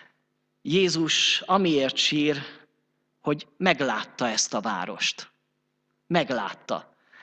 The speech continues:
Annyira szépen fogalmaz a Biblia, „meglátta a várost”, mert a meglátni a várost, az nem csak annyit jelent, hogy látom. Mi is látunk dolgokat.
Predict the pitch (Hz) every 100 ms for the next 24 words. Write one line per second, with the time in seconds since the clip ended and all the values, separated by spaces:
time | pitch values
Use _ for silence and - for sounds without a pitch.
0 | - - _ 214 262 226 180 214 190 175
1 | 170 165 151 165 147 147 143 147 143 143
2 | 196 180 151 135 - 135 123 131 113 117
3 | - 143 143 - - - - - 170 254
4 | 330 320 220 214 208 180 185 214 214 180
5 | - 175 254 269 175 202 196 160 175 175
6 | 160 151 160 165 143 120 - 104 107 -
7 | - _ _ _ _ _ _ _ _ _
8 | _ _ _ _ 208 175 147 143 117 -
9 | 131 123 135 123 117 117 113 - -